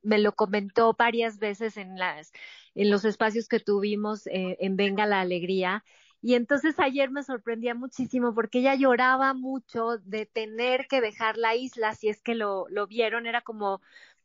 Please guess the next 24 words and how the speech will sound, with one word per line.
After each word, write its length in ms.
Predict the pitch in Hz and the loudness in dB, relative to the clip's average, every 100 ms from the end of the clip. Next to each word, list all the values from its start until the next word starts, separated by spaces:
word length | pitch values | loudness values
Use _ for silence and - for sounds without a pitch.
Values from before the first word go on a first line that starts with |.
| - | -2
era 200 | 254 294 | 0 2
como 180 | 294 262 | 0 -2
muy 220 | 254 269 | -2 -4
fuerte 340 | - 262 269 254 | 0 0 2 0
verla 240 | 254 262 | 0 -2
llorar 380 | 254 233 240 240 | -2 0 0 0
de 120 | 254 | -4
tristeza 760 | 262 240 208 - 247 226 240 247 | -4 -8 -8 -2 0 0 -2 0
cuando 340 | 247 233 233 | 0 0 -2
yo 220 | 226 269 | 0 -2
sé 400 | - 269 247 269 _ - _ _ | 0 -2 -2 -4 _ -20 _ _
que 140 | 254 262 | 0 2
es 120 | - | -2
su 80 | 294 | -4
mayor 360 | 269 240 247 | -2 0 0
alegría. 420 | 247 247 262 349 | 0 -2 -6 -6
Lo 140 | 262 233 | -4 -4
que 80 | 226 | -4
pasa 240 | 247 294 | -6 -8
es 100 | - | -8
que 120 | 285 | -4
ella 180 | 269 269 | 0 0
se 220 | - 233 | 2 0
va 340 | 202 247 240 | 4 4 4